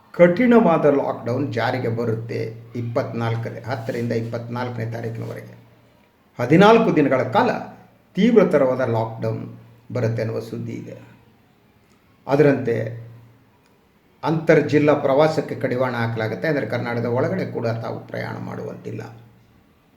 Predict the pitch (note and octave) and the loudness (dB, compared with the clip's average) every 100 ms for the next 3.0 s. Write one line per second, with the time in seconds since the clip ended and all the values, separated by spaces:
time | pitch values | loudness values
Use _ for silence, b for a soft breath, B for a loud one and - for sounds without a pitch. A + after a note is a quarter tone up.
0 | _ _ _ _ _ _ _ _ _ _ | _ _ _ _ _ _ _ _ _ _
1 | - F3 F#3 F#3 A3 F#3+ F#3 G#3+ G#3 F3 | -2 4 6 8 8 8 6 2 2 0
2 | - D3 D#3+ G#3+ D3+ C#3+ C3 A#2+ A2 | -2 0 6 6 6 2 0 -2 -4